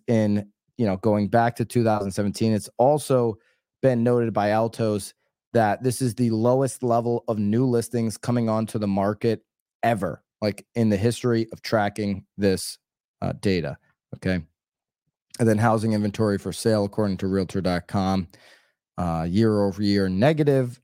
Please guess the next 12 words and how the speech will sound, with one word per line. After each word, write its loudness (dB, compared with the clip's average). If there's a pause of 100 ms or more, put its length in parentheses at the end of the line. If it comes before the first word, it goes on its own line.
Now 2
Altos 0
and -2
Realtor 0
dot -2
com -2
both -2
reporting -2
the -6
same -4
thing 0
there, 0